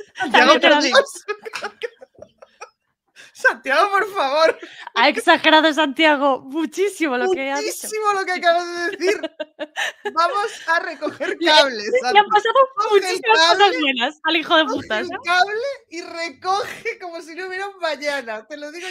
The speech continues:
Speaker 1: ya,
Speaker 2: Escúchame,
Speaker 1: Santiago.
Speaker 2: lo peor es que no, no es que le haya pasado una cosa buena, es que le han pasado muchas cosas buenas. <laughs> Muchísimas, además.
Speaker 1: Y dice, "No, no, no. Lo mejor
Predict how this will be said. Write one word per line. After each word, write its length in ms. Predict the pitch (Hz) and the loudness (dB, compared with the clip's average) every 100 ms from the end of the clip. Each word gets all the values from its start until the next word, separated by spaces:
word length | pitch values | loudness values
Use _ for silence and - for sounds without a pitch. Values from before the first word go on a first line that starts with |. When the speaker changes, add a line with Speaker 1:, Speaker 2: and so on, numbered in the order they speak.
| 311 | -6
Speaker 1:
ya, 120 | - 571 | -4 -6
Speaker 2:
Escúchame, 300 | - - 247 494 | -10 -12 -6 -4
Speaker 1:
Santiago. 340 | 302 240 233 208 | -2 -4 -6 -4
Speaker 2:
lo 120 | 349 | -2
peor 160 | 359 403 | 0 -2
es 120 | - | -4
que 120 | 415 | -4
no, 120 | 381 | -4
no 240 | 370 285 349 | -4 -2 -4
es 80 | |
que 180 | - 403 | -4 -6
le 80 | 349 | 0
haya 160 | 339 359 | -2 0
pasado 340 | 330 370 339 640 | -4 -4 -6 -8
una 240 | 330 339 339 | -4 -2 0
cosa 280 | 339 285 | -2 -2
buena, 220 | 302 370 302 | -2 -2 -4
es 80 | |
que 80 | 311 | -4
le 60 | 311 | -4
han 60 | |
pasado 320 | 330 370 392 359 | 0 0 0 -2
muchas 400 | 370 508 320 - | -4 -2 -2 -2
cosas 320 | 330 285 - | -4 -4 -6
buenas. 260 | - 480 - _ _ 659 | -4 -4 -6 _ _ _
<laughs> 240 | 480 440 | -16 -16
Muchísimas, 720 | 392 - 494 - - 262 247 262 | -16 -18 -20 -20 -16 -10 -10 -10
además. 460 | 233 226 226 _ _ _ _ _ - _ 508 - _ _ _ _ _ | -12 -14 -18 _ _ _ _ _ -20 _ -12 -12 _ _ _ _ _
Speaker 1:
Y 200 | 440 359 | -12 -10
dice, 140 | 320 285 | -4 -2
"No, 100 | 285 | -2
no, 340 | 269 254 381 _ _ _ | -2 -4 -10 _ _ _
no. 160 | 220 220 - - 415 403 - 311 | -8 -8 -8 -16 -16 -16 -14 -8
Lo 80 | 277 | -4
mejor 320 | 269 381 339 | 0 0 6